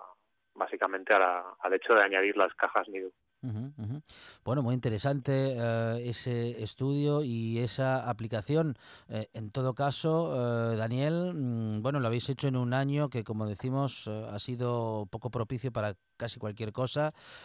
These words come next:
Speaker 2: aunque en vuestro caso, claro, lo de poder hacer, haber hecho el estudio, pues, eh, al aire libre, en la naturaleza, <laughs> os ha permitido seguramente, bueno, más libertad y el poder haber, eh, concretado el, el estudio. ¿Hubo algunas dificultades? Eh, ¿fue más difícil de lo, bueno, de lo esperado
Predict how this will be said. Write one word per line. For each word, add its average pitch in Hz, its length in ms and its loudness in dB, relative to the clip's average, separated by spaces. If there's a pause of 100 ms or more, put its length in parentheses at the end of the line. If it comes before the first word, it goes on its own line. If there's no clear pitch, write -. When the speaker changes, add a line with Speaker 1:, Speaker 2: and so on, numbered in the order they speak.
(140)
Speaker 2:
aunque 113 480 0
en 123 100 0
vuestro 110 300 -2
caso, 127 400 0
claro, 139 300 0
lo 101 320 0
de 101 140 -4
poder 107 280 0
hacer, 123 420 0
haber 117 220 0
hecho 127 180 -4
el 120 60 0
estudio, 120 580 -2 (160)
pues, 78 400 -12
eh, 73 380 -6
al 87 140 -4
aire 104 240 -4
libre, 120 240 -2
en 104 80 -2
la 107 80 -2
naturaleza, 104 720 -2 (220)
<laughs> - 160 -10
os 170 200 0
ha 151 80 2
permitido 120 480 -2
seguramente, 113 640 0
bueno, 120 220 0
más 107 180 0
libertad 113 480 2 (560)
y 117 180 2
el 104 140 0
poder 110 260 0
haber, 123 340 2
eh, 113 340 0
concretado 107 1040 2
el, 104 400 -2
el 107 360 0
estudio. 95 540 0
¿Hubo 123 300 2
algunas 131 320 2
dificultades? 131 880 2
Eh, 120 140 2
¿fue 127 200 2
más 135 160 2
difícil 127 460 -2
de 123 160 0
lo, 117 400 2
bueno, 131 220 2
de 110 80 0
lo 113 80 0
esperado 131 640 0